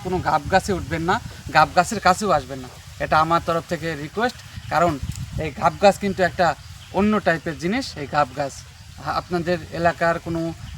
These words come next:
মানে, অনেক বয়স্ক মানুষদেরকে জিজ্ঞাসা করবেন এই গাব গাছের ইতিহাস কাকে বলে। তো চলুন, আমরা এখন যাচ্ছি। আর আমরা এসেছি, এখন দুপুর নয় অবশ্য। বন্ধুরা, আমরা গাব গাছের কাছে আসবো বলে রাস্তা ভুল করেছি। হ্যাঁ,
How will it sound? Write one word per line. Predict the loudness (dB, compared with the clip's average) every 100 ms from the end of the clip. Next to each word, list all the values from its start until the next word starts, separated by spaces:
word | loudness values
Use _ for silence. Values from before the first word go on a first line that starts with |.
| -4
মানে, | -4 2
অনেক | 2 2 -2
বয়স্ক | 2 2 2 -4
মানুষদেরকে | -2 -2 -6 -10
জিজ্ঞাসা | -6 -6 -4
করবেন | -2 -2 -2
এই | -2
গাব | 2 0 0
গাছের | -4 -6 -8 -12 -8
ইতিহাস | -4 0 2 2
কাকে | 0 -4
বলে। | -6 -8 -10 -16 -16 -16 -14
তো |
চলুন, | -6 -4 -2
আমরা | -2 -2
এখন | -2 -2
যাচ্ছি। | -2 -2 -6 -4
আর | 0
আমরা | 2 2
এসেছি, | 2 0 -6 -8 -10 -14 -16 -10
এখন | 0 0 0 -4
দুপুর | -2 -2 -2
নয় | 0 -2
অবশ্য। | -4 -10 -12 -14 _
বন্ধুরা, | -20 -10 -6
আমরা | -4 -4 2 2
গাব | 4 2 2 0
গাছের | -6 -4
কাছে | -6 -4 0
আসবো | 0 -2 -10
বলে | -8 -4
রাস্তা | -2 -2 -6
ভুল | -8 -8 -10
করেছি। | -10 -10 -12 -16 -8
হ্যাঁ, | -6